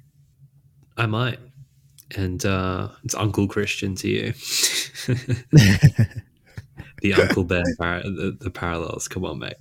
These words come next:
Speaker 1: Come on, follow
Speaker 2: I
Speaker 1: me.
Speaker 2: love it.
Speaker 1: Yeah. Oh, man. Time for a Spider-Man rewatch. The originals. So good.
Speaker 2: It really is. It's also time for me to summarize this chapter. Um,
Speaker 1: Oh,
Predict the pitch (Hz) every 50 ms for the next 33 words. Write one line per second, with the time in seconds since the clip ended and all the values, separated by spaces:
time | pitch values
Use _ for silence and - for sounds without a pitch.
0 | - 143 - - 101 - - 135 - - 107 98 101 85 76 80 78 71 64 50
1 | - - - - - - - _ _ _ - 87 80 - - - _ _ _ -
2 | - _ _ _ - - 113 117 113 110 107 107 104 98 101 95 95 95 95 95
3 | 98 - - _ _ _ - - - - _ _ _ _ _ _ _ _ _ _
4 | _ _ _ _ _ _ - 104 98 92 95 90 - - 87 85 85 82 85 85
5 | 82 82 82 80 82 80 82 - - - - - - _ - - 90 82 82 82
6 | - 87 85 85 - - - _ _ - - 92 92 92 92 92 95 - - 95
7 | 73 80 80 76 73 76 80 80 80 82 - 98 - - - - - - - -
8 | - - - - - 143 - - 113 101 101 - 107 107 101 92 - - 110 101
9 | 98 98 95 95 92 - 98 95 - - 101 95 95 - - 87 73 71 - -
10 | - - - - - 90 87 85 85 135 147 151 117